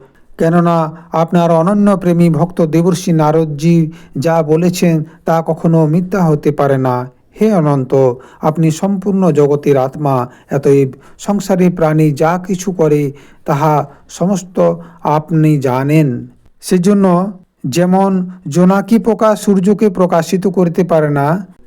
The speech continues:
সেরকমই হে পরম গুরু, আপনাকে আমি কি নিবেদন করব? ভগবান, আপনারই অধ্যক্ষতায় সমস্ত জগতের উৎপত্তি, স্থিতি এবং প্রলয় হয়। কুযোগীজন ভেদ দৃষ্টির কারণে আপনার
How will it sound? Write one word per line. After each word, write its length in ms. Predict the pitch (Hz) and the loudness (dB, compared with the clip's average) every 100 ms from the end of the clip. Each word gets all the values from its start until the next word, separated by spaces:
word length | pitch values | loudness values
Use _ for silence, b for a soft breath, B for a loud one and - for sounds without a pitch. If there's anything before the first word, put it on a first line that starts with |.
| - | -4
সেরকমই 600 | 180 185 185 196 190 165 156 - - | 0 0 0 0 0 0 -4 -10 -2
হে 100 | 208 208 | -2 2
পরম 220 | 160 160 156 | 0 0 0
গুরু, 180 | 160 165 147 b b - | 0 0 -2 b b -6
আপনাকে 320 | 175 208 208 220 | -2 0 0 0
আমি 160 | 214 190 | 0 0
কি 100 | - 233 | 2 2
নিবেদন 400 | 220 180 160 139 - | 4 2 2 0 0
করব? 200 | 123 117 117 120 b b _ | -2 -2 -6 -8 b b _
ভগবান, 460 | 143 160 175 175 165 156 - - 165 | -2 0 2 0 -2 -6 -10 -6 -4
আপনারই 460 | 190 202 202 220 220 - _ - | 0 0 2 0 -4 -10 _ -4
অধ্যক্ষতায় 800 | 170 165 202 - 214 214 185 151 147 - | -2 0 -2 -4 -4 -2 0 0 -4 -12
সমস্ত 360 | - 226 220 - 190 170 B B - 165 | -4 -2 -2 -2 0 0 B B -6 -2
জগতের 420 | 170 180 185 175 | 0 0 0 2
উৎপত্তি, 520 | 185 185 190 180 180 175 | 2 0 -4 -2 0 0
স্থিতি 340 | 160 - 185 190 175 | -2 -6 -2 0 2
এবং 160 | 175 165 160 B _ | 0 -2 -6 B _
প্রলয় 400 | 160 160 196 180 151 | 0 2 2 0 0
হয়। 240 | 131 123 123 - _ - | 0 0 -4 -14 _ -2
কুযোগীজন 720 | 208 208 214 196 190 190 185 196 165 | 2 4 2 2 2 2 2 -2 0
ভেদ 200 | 175 202 208 | 0 2 0
দৃষ্টির 340 | 196 190 - 202 | 0 -2 -2 -2
কারণে 360 | 180 160 160 165 156 | 2 2 2 2 2
আপনার 280 | 156 160 | 0 0